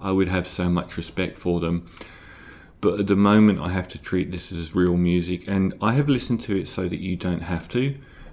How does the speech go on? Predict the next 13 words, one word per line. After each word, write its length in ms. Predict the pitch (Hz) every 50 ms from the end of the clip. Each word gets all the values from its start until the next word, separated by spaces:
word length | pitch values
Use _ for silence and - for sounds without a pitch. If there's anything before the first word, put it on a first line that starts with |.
| - - -
It 360 | - 104 101 - - - -
could 180 | - - 107 98
prove 280 | - - 104 95 90 -
fatal. 640 | - - 90 90 90 - - 123 131 135 135 - - - - - - - - - -
Uh, 360 | - 92 87 87 87 87 85 -
you 160 | - 98 95
might 320 | 90 95 87 95 95 92 104
not 240 | 98 95 98 - -
get 200 | - 98 90 92
over 260 | 90 90 85 92 87
listening 400 | 90 87 87 - - 104 98 90
to 200 | - - 110 120
it. 240 | 135 135 139 -